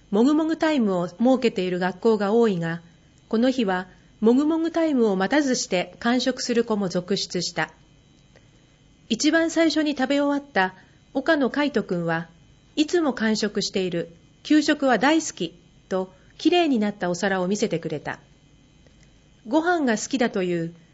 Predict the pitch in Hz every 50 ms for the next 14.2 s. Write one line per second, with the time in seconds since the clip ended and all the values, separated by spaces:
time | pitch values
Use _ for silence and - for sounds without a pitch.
0 | _ _ - 214 226 254 302 302 320 294 254 302 330 320 254 220 - - 196 175
1 | 170 165 165 170 170 - - - - - - _ _ _ - - - - - 285
2 | 294 285 285 285 262 262 254 240 233 233 233 - - 226 262 311 330 349 330 285
3 | 247 247 220 190 208 196 196 196 180 175 170 165 - 185 202 226 226 - - 226
4 | 196 165 - - - - - - 269 277 254 - 247 240 208 175 156 139 - -
5 | - _ _ _ _ _ _ _ - _ _ _ _ _ _ _ _ _ - -
6 | 226 233 - - - 339 330 320 302 269 - - 226 240 247 226 208 196 180 160
7 | - 208 220 214 - 254 226 196 - - 196 196 196 185 170 170 165 170 170 -
8 | - - - _ _ _ _ _ _ _ _ 220 220 220 220 214 208 214 - -
9 | - - - - 285 302 302 320 302 320 294 285 277 269 - - - 254 233 -
10 | - _ _ - 269 247 262 - - - - 220 214 208 208 208 190 190 180 160
11 | 143 - 131 - - - _ _ - - _ _ _ _ _ _ _ _ _ _
12 | _ - 339 339 359 359 302 254 208 196 202 - 269 277 277 262 262 262 262 -
13 | - - - 277 240 208 208 196 190 170 165 160 160 165 190 226 220 202 180 -
14 | - 135 -